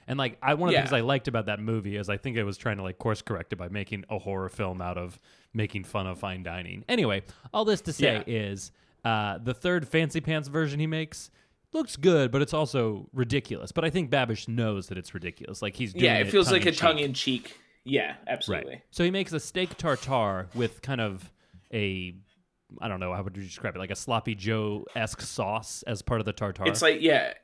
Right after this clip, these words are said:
Speaker 2: it's like a gumbo sauce w-, on steak tartare. He, he roasts, um, he confits cherry tomatoes and garlic in a, an illegal amount of olive oil,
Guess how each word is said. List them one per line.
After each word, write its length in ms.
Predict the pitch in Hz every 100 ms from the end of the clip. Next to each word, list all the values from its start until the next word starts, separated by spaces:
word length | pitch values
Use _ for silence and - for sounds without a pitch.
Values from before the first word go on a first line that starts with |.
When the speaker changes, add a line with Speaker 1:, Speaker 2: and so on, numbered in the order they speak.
| _
Speaker 2:
it's 140 | 151 156
like 120 | 147
a 60 |
gumbo 460 | 139 151 156 156 151
sauce 760 | 139 - 131 135 131 131 - - -
w-, 220 | 135 -
on 300 | - 135 135
steak 260 | 131 139 127
tartare. 600 | 131 127 127 120 120 -
He, 600 | - 139 131 123 117 - - - - - -
he 180 | - 147
roasts, 680 | 139 147 143 - - - -
um, 560 | 135 131 123 120 120 - - _ _ -
he 120 | 147
confits 600 | - 160 156 - 156 151
cherry 280 | - 143 143
tomatoes 420 | 139 139 131 131
and 120 | 123 117
garlic 440 | 123 120 120 117
in 280 | 123 127 117 _ -
a, 420 | 139 135 135 - _
an 120 | 156 160
illegal 600 | 151 156 185 170 160 143
amount 380 | 131 123 120 123
of 80 |
olive 280 | 120 113 107
oil, 440 | 110 104 101 98